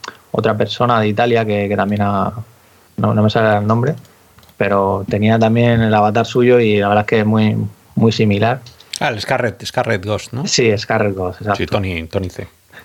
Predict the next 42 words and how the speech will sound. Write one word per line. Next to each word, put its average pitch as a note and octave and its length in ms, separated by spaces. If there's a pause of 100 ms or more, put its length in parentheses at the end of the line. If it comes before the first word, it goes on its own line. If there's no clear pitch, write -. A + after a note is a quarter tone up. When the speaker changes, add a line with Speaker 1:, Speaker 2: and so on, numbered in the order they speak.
Speaker 1:
Sí, A#2 200
sí, G2+ 300
que - 80
también G#2+ 240
estaba G#2+ 260
ahí, G2+ 240
ahí G#2+ 160
metido. A2 560
Aquí G#2 160
es A2 80
que, A2+ 100
como G#2+ 220
sabéis, A2 380
se G2+ 80
hizo G#2 180
a G2+ 60
las G2 120
dos A2 200
y G#2 60
media G2+ 340
de G2 200
la F#2+ 120
madrugada, G2 500
con F#2 100
lo F#2 80
cual G2+ 160
nos G#2+ 140
pillaba G#2 400
<laughs> D3 60
un B2+ 140
poco A2+ 220
fuera A2 240
de G2+ 60
juego. A2+ 340 (720)
Y, G#2 560
y G#2 60
bueno, A2 180
tuvo B2+ 180
que C#3 80
ser C3+ 140
curioso B2+ 500
porque G2+ 600